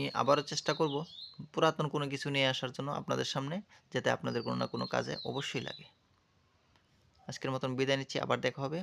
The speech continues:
অন্য একটি ভিডিওতে। সবাই ভালো থাকেন, সুস্থ থাকেন,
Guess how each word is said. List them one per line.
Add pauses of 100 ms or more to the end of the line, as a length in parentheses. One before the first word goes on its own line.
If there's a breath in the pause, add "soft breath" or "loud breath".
অন্য
একটি
ভিডিওতে। (460)
সবাই
ভালো
থাকেন, (320)
সুস্থ
থাকেন,